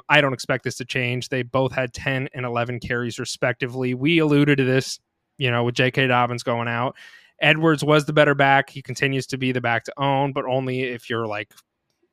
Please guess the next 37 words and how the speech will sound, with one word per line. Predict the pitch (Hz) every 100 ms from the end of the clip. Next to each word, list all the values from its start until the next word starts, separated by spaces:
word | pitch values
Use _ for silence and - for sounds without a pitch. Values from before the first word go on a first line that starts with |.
| 147
you | 117
know, | 107 104 113 _ 262
Mach | 147 120 117 113
one | 131
hundred | 113 127 120 117
shit | - 117
hit | 120
the | -
fan, | - 120 117 117
you | 120
need | 120 110
to |
start | - 117 117
somebody. | - 113 120 120 113 - - _
Perhaps | - 123 123 110
Edwards | 117 110 110
be | - 113
that | 104 104
guy, | 101 98 -
but | 110
I'm, | 113 113 -
I'm | 123 120 117
very | 120 123 117 120 113
hesitant | - 123 113 113 127 120
to | 110
start | - 127 -
either | 127 131
of | 127
those | 131 120
guys, | 131 123 120
and | 110
I |
think | 123 113
everybody | 113 120 110
else | 104
should | - 127
be. | 104